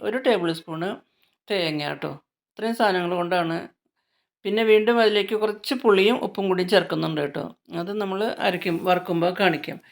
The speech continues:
അത് just നമുക്കൊന്ന് വറുത്തെടുക്കണം ട്ടോ. just ഒന്ന് ചൂടാക്കി എടുക്കേ വേണ്ടൂ. അല്ലാണ്ട് ഇങ്ങനെ വഴറ്റി മൂ-, മൂപ്പിച്ചെടുക്കേണ്ട ആവശ്യമില്ല. അതിന് വേണ്ടി ഒരു മൺചട്ടിയാണ് അടുപ്പത്ത് വെച്ചത്. ആ മൺചട്ടി ഒന്ന് ചൂടായപ്പോൾ അതിലേക്ക് ഒരു അര ടീസ്പൂൺ വെളിച്ചെണ്ണയാണ് ട്ടോ ഒഴിച്ച് കൊടുത്തത്. ആ വെളിച്ചെണ്ണ ചൂടായപ്പോൾ നമ്മൾ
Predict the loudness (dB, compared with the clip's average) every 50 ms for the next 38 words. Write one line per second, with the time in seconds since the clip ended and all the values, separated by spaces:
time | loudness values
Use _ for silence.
0 | -20 -20 -20 -14 -10 -4 4 6 6 6 6 4 4 6 6 6 2 2 2 2
1 | 2 4 4 6 6 6 6 6 2 2 2 2 0 0 2 2 2 0 -2 0
2 | 0 0 2 2 2 4 6 6 8 8 8 8 8 6 2 4 4 4 4 6
3 | 4 4 2 2 0 2 2 2 2 4 4 4 2 0 0 0 0 0 0 0
4 | 0 -2 -6 -8 -4 -2 0 0 0 -2 -2 0 0 0 0 -2 -8 -20 -20 -20
5 | -20 -20 -16 -10 -8 -6 -4 -4 -4 -2 -2 -2 2 4 4 4 4 2 4 4
6 | 4 4 4 2 0 -2 0 0 0 0 -2 -2 -8 _ _ _ _ _ _ _
7 | _ -10 -6 0 2 4 4 6 6 4 4 4 2 2 0 2 0 0 0 2
8 | 2 2 2 2 0 -2 -2 -4 -4 -4 -6 -6 -2 0 0 0 0 0 -4 -2
9 | -2 -2 -4 -4 -6 -4 -2 0 0 0 0 -2 -4 -4 0 0 0 0 0 -2
10 | -2 0 0 2 4 4 4 4 4 2 0 0 2 2 0 0 0 -2 0 2
11 | 4 4 4 2 2 2 0 -2 -2 -4 -6 -4 -2 -2 -2 -2 -2 -4 -2 -2
12 | 0 0 0 -2 -2 -2 -2 -4 -4 -4 -6 -8 -8 -8 -10 -12 -14 -14 -14 _
13 | _ _ _ _ _ _ _ _ _ -4 2 6 6 6 6 4 0 0 0 0
14 | 0 2 0 2 2 2 2 0 0 -2 -2 -2 -2 -2 0 0